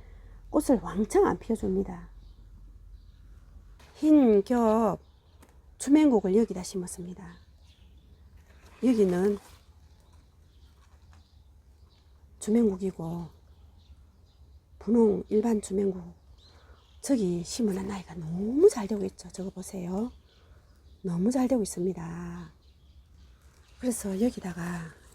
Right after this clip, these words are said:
요 앞에다 이렇게 심었습니다. 흰겹 주맹국. 상토 그대로 있는 거 싹 다 털어내고 이리 심었는데 어쩌면 후유증 하나 없이 이렇게 잘 됩니까?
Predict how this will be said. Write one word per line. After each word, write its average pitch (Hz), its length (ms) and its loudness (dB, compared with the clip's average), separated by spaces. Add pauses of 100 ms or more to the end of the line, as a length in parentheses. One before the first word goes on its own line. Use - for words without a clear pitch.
(140)
요 190 80 -6
앞에다 - 300 -10
이렇게 180 280 -12
심었습니다. 180 720 -10 (600)
흰겹 208 520 -2
주맹국. 196 420 -6 (1800)
상토 285 580 -2 (360)
그대로 254 280 2
있는 202 220 4
거 196 60 0
싹 339 440 -2 (160)
다 233 100 -6
털어내고 190 760 -2 (520)
이리 220 180 2
심었는데 185 720 -2
어쩌면 226 600 4
후유증 381 360 6
하나 247 200 0
없이 - 280 -6
이렇게 226 340 -2
잘 170 180 -12
됩니까? 175 680 -12